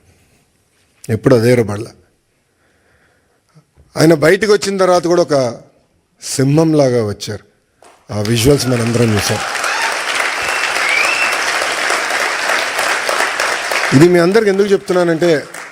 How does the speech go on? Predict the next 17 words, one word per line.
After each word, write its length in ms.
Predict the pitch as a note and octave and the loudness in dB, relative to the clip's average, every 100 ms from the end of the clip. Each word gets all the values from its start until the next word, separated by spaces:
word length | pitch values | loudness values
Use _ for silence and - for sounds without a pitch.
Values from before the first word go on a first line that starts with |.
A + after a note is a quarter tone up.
| A2+ | -2
జీవిత 300 | C3 D#3+ E3+ | 2 4 4
ప్రయాణంలో 760 | D#3+ D3 D3 C#3+ C#3+ C3+ D3+ D3+ - | 2 2 2 0 0 0 -2 -4 -12
మనందరం 420 | A2+ A2+ A#2+ C3+ | -8 -4 0 0
అనేక 480 | B2+ B2 B2+ B2 A2+ - _ - | 2 0 0 0 -2 -10 _ -18
ఇబ్బందులు 500 | A2+ G#2 A2+ B2 B2 | -16 -4 0 2 4
ఎదుర్కొంటాం. 640 | A#2+ A#2 A2+ A#2 G#2 A2+ A#2 _ _ _ _ _ - | 2 0 -4 -6 -4 -8 -8 _ _ _ _ _ -14
ఒక 140 | - | -4
ఎంటర్‌ప్రెన్యూరియల్ 640 | G2+ A2+ B2+ A#2+ B2 A#2 A2+ | -2 0 2 4 4 4 0
జర్నీ 340 | G2+ A2+ A#2 | 0 2 2
అవ్వచ్చు, 320 | A2+ A2 - | 2 0 -4
పొలిటికల్ 560 | G#2+ B2+ G2+ G#2+ A2+ A#2+ | -8 -6 -4 -2 0 2
జర్నీ 300 | G#2 G#2+ A2 | 2 2 2
అవ్వచ్చు, 360 | G#2+ G2+ A2 - _ _ _ _ _ F#2+ | 0 -2 -8 -10 _ _ _ _ _ -6
మనందరం 340 | G2 A2+ B2 | 0 4 4
అనేక 220 | A2+ A2+ | 4 2
ఇబ్బందులు 440 | A2 G2+ A2+ A2+ G#2 | 2 0 0 0 0
ఎదుర్కొంటాం. 520 | G#2 - G#2 A2+ | -4 -8 -12 -12